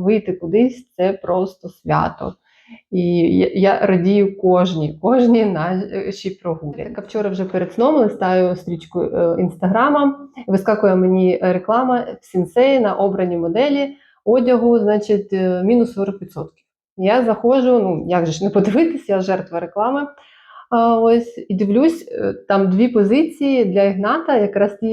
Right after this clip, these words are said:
які я хотіла, які були в мене в корзинці відкладені,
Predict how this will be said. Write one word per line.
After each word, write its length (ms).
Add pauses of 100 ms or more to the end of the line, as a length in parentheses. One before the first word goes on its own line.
(160)
які 360
я 120
хотіла, 460
які 200
були 200
в 40
мене 200
в 100
корзинці 600
відкладені, 760